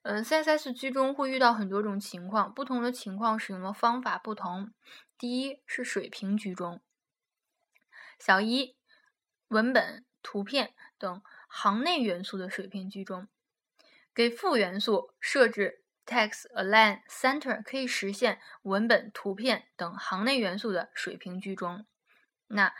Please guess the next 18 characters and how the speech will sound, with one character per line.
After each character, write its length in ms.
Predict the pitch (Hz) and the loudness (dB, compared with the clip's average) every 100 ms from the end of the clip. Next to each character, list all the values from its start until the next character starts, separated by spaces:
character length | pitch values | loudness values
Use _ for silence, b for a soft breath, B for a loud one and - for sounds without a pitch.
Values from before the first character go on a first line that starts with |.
| B | B
这 220 | - 277 208 | 0 0 0
个 180 | - | -4
是 280 | - 202 185 | -6 -4 -4
最 240 | 185 214 202 | -2 -2 0
简 280 | 190 170 | -4 -2
单 160 | 196 208 | 2 2
的 120 | 254 | 2
居 180 | 247 185 | 0 -4
中， 240 | 185 180 - B B B | -2 -4 -6 B B B
行 340 | B - 196 226 | B 6 6 6
内 160 | 302 | 0
元 200 | 226 180 | 0 -2
素 180 | 202 220 | -4 -2
的 180 | 185 175 | 0 -2
水 220 | - - | -4 -6
平 240 | - 190 196 | -6 -6 -4
居 160 | 208 | 0
中， 220 | 196 185 | 0 0